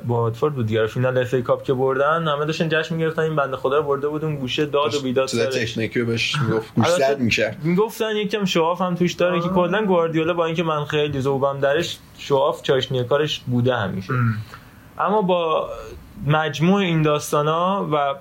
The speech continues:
Speaker 1: چیزی که من می‌بینم، فکر نمی‌کنم سیتی زیاد تغییراتی توی ترکیبش رو خود، تنها فرقی که من فکر می‌کنم بکنه اینه که فرناندینیو ذخیره خواهد شد و رودری به عنوان بازیکن اصلی احتمالاً بازی بکنه.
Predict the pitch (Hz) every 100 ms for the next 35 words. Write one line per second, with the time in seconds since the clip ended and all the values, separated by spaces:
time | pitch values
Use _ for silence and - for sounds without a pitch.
0 | - - 147 143 160 151 151 156 156 190
1 | 190 185 190 156 147 131 127 139 127 160
2 | 147 156 160 151 135 135 143 156 165 165
3 | 165 160 156 151 151 147 156 160 156 156
4 | 135 131 143 139 165 156 139 135 135 127
5 | 135 131 135 151 147 151 151 147 131 127
6 | 123 123 143 139 131 127 151 165 165 165
7 | 175 175 180 - - - - 127 127 131
8 | 120 151 151 143 151 139 120 143 143 131
9 | - 143 127 127 123 123 139 127 123 151
10 | 156 160 156 156